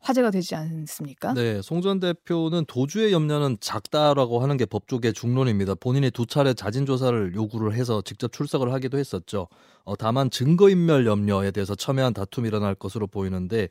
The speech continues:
Speaker 2: 프랑스에서 귀국한 이후에 기존에 사용했던 휴대전화를 교체해서 수사팀에 제출한 부분을 검찰에서는, 어, 좀 중요하게 보고 있고요.
Speaker 1: 예.
Speaker 2: 그리고 수사 과정에서 손-, 송 전 대표와 관계자를 회유했다는 정황이 있다라고 검찰은 보고 있습니다.
Speaker 1: 음.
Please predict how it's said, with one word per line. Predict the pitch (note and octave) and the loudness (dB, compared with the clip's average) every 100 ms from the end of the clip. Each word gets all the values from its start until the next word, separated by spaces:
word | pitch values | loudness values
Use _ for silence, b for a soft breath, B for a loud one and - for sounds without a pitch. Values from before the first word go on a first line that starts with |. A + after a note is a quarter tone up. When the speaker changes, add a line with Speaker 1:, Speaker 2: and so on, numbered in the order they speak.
| B B B | B B B
Speaker 2:
프랑스에서 | - E3+ F#3 F3 D#3 | -2 0 2 2 0
귀국한 | C3+ B2+ D3+ - D3+ | 0 -2 -4 0 0
이후에 | A2 A#2 C3 C3+ D3 | 2 -2 -2 0 0
기존에 | - A2+ E3 E3+ | -2 -2 0 2
사용했던 | D#3+ D3+ D3 C#3 C3+ | 2 0 0 -2 -2
휴대전화를 | C#3 C#3+ C3 A#2+ A#2 A#2 | 2 2 2 2 2 0
교체해서 | - A2 - E3 D3 B2 b b | -6 -4 2 4 4 2 b b
수사팀에 | - - C3 B2+ C3 A2+ | -14 -2 -2 0 -2 -2
제출한 | F#2+ - A2+ G#2+ | -4 -4 0 0
부분을 | G2+ G2 G#2 G2+ | -2 -6 -2 -2
검찰에서는, | - G#2 A#2 G#2+ G2+ G2+ B2 b b b | -2 -2 0 0 -2 -4 -4 b b b
어, | - E2 F#2 | -18 -16 -8
좀 | G2+ F#2 _ _ | -8 -8 _ _
중요하게 | - B2 B2+ A2 | -4 0 2 2
보고 | F#2+ G2+ F#2+ | -2 -4 -4
있고요. | E2+ - A#2+ - | -6 -8 -8 -6
Speaker 1:
예. | G3 E3+ | -6 -6
Speaker 2:
그리고 | D3+ A#2 | -4 -4
수사 | - E3+ | 0 -2
과정에서 | - G#2 G#2+ C#3 B2 B2+ | 0 -2 0 2 2 0
손-, | - D#3 D3+ | 0 0 -2
송 | - - D#3+ | -4 -2 2
전 | D#3 C#3 | 2 2
대표와 | B2+ C3+ B2 | 0 2 2
관계자를 | - A#2+ C#3 C3 B2 | 2 0 2 2 0
회유했다는 | C3+ F3+ E3+ - C3 | 2 0 0 0 -2
정황이 | G#2+ A#2 B2 G#2 | 0 0 0 0
있다라고 | - - C#3+ A2+ F#2 G#2 | -2 -2 2 2 0 -4
검찰은 | A2 G#2 A2+ G2+ | -4 -4 -2 -2
보고 | G2+ G2 | -4 -4
있습니다. | F#2 - G2+ E2+ F#2 | -4 -6 -6 -2 -2
Speaker 1:
음. | E3+ D#3+ | -2 -4